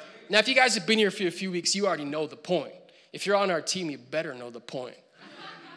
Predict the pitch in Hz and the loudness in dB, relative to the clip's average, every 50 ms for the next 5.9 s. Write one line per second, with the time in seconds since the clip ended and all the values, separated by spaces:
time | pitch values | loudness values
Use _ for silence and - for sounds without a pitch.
0 | - - - - - _ _ _ _ _ _ _ _ _ _ _ _ - - 202 | -20 -20 -20 -20 -20 _ _ _ _ _ _ _ _ _ _ _ _ -4 -2 2
1 | 202 214 269 294 311 247 185 - 185 330 330 277 220 226 262 - - - - - | 6 8 10 10 10 10 8 8 12 12 12 12 12 10 10 6 4 4 4 2
2 | - - - - - - - - - - _ - - 262 269 262 233 247 294 339 | -2 -4 -6 -12 -20 -20 -20 -20 -20 -8 _ 0 2 4 4 2 4 8 10 10
3 | 339 302 247 214 202 202 208 233 226 - - - - - - - - - - 311 | 10 10 10 8 6 4 2 0 -2 -4 -12 -20 -20 -20 -20 -14 -2 6 8 10
4 | 339 339 339 - 226 208 190 185 190 226 - 240 240 240 - - 254 247 240 233 | 10 10 8 6 4 4 6 4 2 2 0 0 0 0 2 2 4 4 6 6
5 | 247 247 277 311 349 320 - - 254 220 - - 202 180 202 - - - | 8 10 10 10 10 8 6 2 2 4 4 4 4 4 2 0 -4 -10